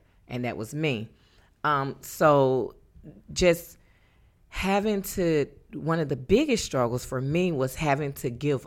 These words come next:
up my independence and really to kinda completely depend and rely on him as far as, you know, s-, financial support and, and everything else.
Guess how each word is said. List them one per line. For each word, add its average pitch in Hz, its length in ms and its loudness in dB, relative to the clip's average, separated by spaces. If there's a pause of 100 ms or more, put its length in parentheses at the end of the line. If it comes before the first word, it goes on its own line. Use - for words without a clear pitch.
up 165 220 0
my 127 280 -4
independence 120 1040 -2
and 120 360 -6 (480)
really 160 460 0
to 156 320 -8
kinda 139 420 -2
completely 127 680 -2
depend 151 720 -4
and 127 140 -4
rely 131 760 -2 (560)
on 143 240 -2
him 151 480 -6 (140)
as 143 180 -6
far 143 280 -2
as, 139 160 -6
you 160 60 -8
know, 135 120 -4
s-, - 180 -8 (120)
financial 131 540 -6
support 139 720 -2
and, 120 240 -8
and 120 200 -6
everything 127 500 -4
else. 135 380 -2